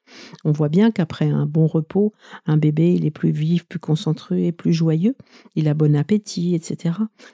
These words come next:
Donc le sommeil est très important. Donc il faut vraiment aider ce, ce bébé à, à bien dormir, mais comme je disais, on fait vraiment ce que l'on peut. Alors pour vous aider,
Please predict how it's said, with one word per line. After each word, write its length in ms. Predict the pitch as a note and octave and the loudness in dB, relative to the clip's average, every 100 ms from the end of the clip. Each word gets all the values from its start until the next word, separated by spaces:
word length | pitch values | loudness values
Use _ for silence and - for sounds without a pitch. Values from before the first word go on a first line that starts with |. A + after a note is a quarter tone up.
| - | -4
Donc 180 | F#3 - | -2 0
le 60 | |
sommeil 360 | E3+ F#3+ G#3 A3+ | -2 2 4 4
est 100 | F#3 | 2
très 320 | - F3+ F3 | 0 0 2
important. 440 | E3+ - E3+ - A#3 _ _ _ _ - | 0 -2 -6 -4 -6 _ _ _ _ -4
Donc 200 | F3 D#3+ | -4 -4
il 40 | - | -4
faut 140 | F3 | -2
vraiment 320 | E3 F3+ A3 - | 2 4 4 2
aider 560 | E3+ D#3+ F3+ G#3+ G#3+ | 0 2 2 4 2
ce, 160 | G#3 - D#3+ | 0 -8 -12
ce 220 | - - | -12 -6
bébé 360 | D#3+ D#3+ E3+ G3 | -2 0 2 0
à, 180 | D#3+ D#3 - - _ | -2 -6 -12 -20 _
à 120 | - D#3+ | -4 0
bien 200 | D#3+ F3 | 4 4
dormir, 520 | E3 D#3+ F#3 B3+ A#3+ | 4 4 4 2 0
mais 120 | - | -2
comme 180 | D#3+ E3 | 0 2
je 100 | D#3+ | 2
disais, 340 | D#3+ D#3 F3 G3 _ _ - | 0 -2 -4 -6 _ _ -2
on 80 | F3+ | -2
fait 300 | - F#3+ - | 0 -2 -2
vraiment 580 | D#3 D3+ F#3 F#3 F#3 G3+ | -4 -2 2 4 4 2
ce 320 | - - G3+ | -2 -4 0
que 200 | F3 F3+ | 0 0
l'on 180 | E3 D#3+ | 0 -2
peut. 200 | - E3 _ _ _ _ _ _ - - | -6 -20 _ _ _ _ _ _ -20 -6
Alors 200 | E3 E3 | -4 -4
pour 220 | - B3 | -6 -6
vous 220 | A3+ A3+ | 0 2
aider, 360 | G3+ F3 G#3 D4 | 2 4 0 0